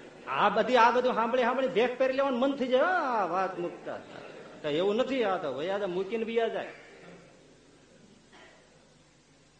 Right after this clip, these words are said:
આપણે માંગરોળના ગો-,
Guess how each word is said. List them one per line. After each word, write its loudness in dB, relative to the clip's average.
આપણે 0
માંગરોળના -4
ગો-, -6